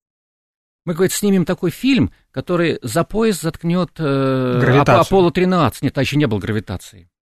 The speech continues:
Speaker 1: Тогда ещё не было гравитации.
Speaker 2: То есть над этим фильмом начали работать
Speaker 1: Да,
Speaker 2: раньше
Speaker 1: и,
Speaker 2: гравитации.
Speaker 1: и он вот, вот говорит: «Вот мы сейчас вот это покажем, ведь, э, об этом никто не знал». Это,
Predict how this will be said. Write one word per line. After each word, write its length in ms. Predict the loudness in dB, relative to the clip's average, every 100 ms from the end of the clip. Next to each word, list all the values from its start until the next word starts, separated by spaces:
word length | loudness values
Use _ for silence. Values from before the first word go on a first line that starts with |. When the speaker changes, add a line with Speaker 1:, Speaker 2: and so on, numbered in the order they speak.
| _ _ _ -10
Speaker 1:
Тогда 100 | -6
ещё 120 | -2
не 80 | -2
было 80 |
гравитации. 400 | -4 -8 -10 -6
Speaker 2:
То 60 | -2
есть 100 | 2
над 160 | 4 4
этим 180 | 2
фильмом 200 | 2 2
начали 240 | 2 2 2
работать 320 | 4 4 2
Speaker 1:
Да, 40 | 2
Speaker 2:
раньше 180 | 2
Speaker 1:
и, 20 | 4
Speaker 2:
гравитации. 260 | 4 6
Speaker 1:
и 40 | 4
он 160 | 4
вот, 180 | 0 -2
вот 100 | -4
говорит: 280 | -2 -2 -4
«Вот 160 | -6
мы 260 | -2 -2 -2
сейчас 640 | -2 -6 -4 -2 0 -2
вот 260 | -4 -6 -4
это 220 | -8 -8
покажем, 560 | -8 -8 -4 -4 -2 -4
ведь, 220 | -4 -6
э, 220 | -8 -4
об 120 | -2
этом 220 | -2 -2 -2
никто 240 | -2 0
не 120 | 0
знал». 440 | 2 0 0 -2 -4
Это, 240 | -10